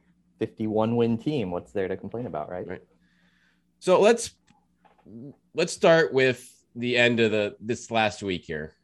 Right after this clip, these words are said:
Speaker 2: and just, or even the, the second half of the regular season for the Celtics. Um, this turnaround, we're gonna be spending a ton of time in the playoffs regardless. So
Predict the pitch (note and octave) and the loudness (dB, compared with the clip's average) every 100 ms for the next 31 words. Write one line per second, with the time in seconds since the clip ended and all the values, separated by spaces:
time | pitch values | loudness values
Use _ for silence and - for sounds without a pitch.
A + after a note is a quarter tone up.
0 | _ _ _ - G2 F#2+ G2 G#2 - _ | _ _ _ -6 -4 -4 -6 -8 -10 _
1 | - D3+ D#3+ D#3 C#3+ C3 C3 D3+ C3 B2+ | 0 4 4 4 4 2 0 0 0 0
2 | A#2+ A2+ G#2 G2 F#2+ F#2 F2 F2+ E2 E2+ | 0 -2 -4 -2 -2 -4 -4 -8 -6 -8
3 | D#2+ D2+ C#2 C#2+ - - _ _ _ _ | -6 -8 -8 -12 -14 -20 _ _ _ _
4 | _ _ F#2 F#2 E2+ E2 D#2+ D#2 D2 - | _ _ -4 0 0 -2 -4 -8 -10 -16
5 | _ _ _ _ _ _ _ _ C#3+ - | _ _ _ _ _ _ _ _ 0 2
6 | F#3+ D#3+ G#2 C#2+ C#2 - _ _ _ _ | 2 4 2 -2 -8 -18 _ _ _ _
7 | G#2+ A2+ A#2 A2+ B2 - _ - B2+ B2 | -4 2 4 2 -2 -6 _ -4 2 4
8 | A#2+ - B2+ A#2 A2+ A2+ G2+ A2 G#2 - | 2 0 0 2 2 2 0 2 2 0
9 | G2 G2 E2+ - F2+ F2 D#2 | 0 0 0 -4 -4 -2 -4